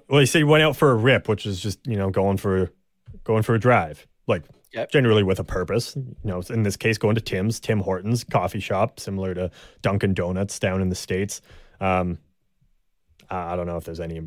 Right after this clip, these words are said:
Speaker 1: European equivalents, but you, you know, your, your chain coffee shop.
Speaker 2: Yeah.
Speaker 1: And he ordered himself a double double, which is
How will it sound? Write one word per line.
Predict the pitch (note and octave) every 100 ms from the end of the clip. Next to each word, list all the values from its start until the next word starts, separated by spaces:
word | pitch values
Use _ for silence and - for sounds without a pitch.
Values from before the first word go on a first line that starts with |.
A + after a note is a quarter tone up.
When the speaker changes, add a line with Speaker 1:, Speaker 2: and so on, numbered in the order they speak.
| -
Speaker 1:
European | - F2+ E2 - E2+
equivalents, | E2 F2 E2 E2 E2
but | - E2+ _
you, | - D#3
you | C#3+ D#3+
know, | D3
your, | C#3 C3
your | B2 A2
chain | - E3+ D#3+ D3 C3 A#2 _ _ _ _
coffee | - A#2 G2 F#2+
shop. | - F2 - - - _ - _ -
Speaker 2:
Yeah. | C3+ - _ - _ _
Speaker 1:
And | -
he | A2+ A#2 A2+ G#2+ _ -
ordered | C#3+ C3+ C3
himself | B2+ C#3+ C3
a |
double | A2+ C3+ C3
double, | A#2+ C3 D3 G3 -
which | A#2 -
is | A2+ G2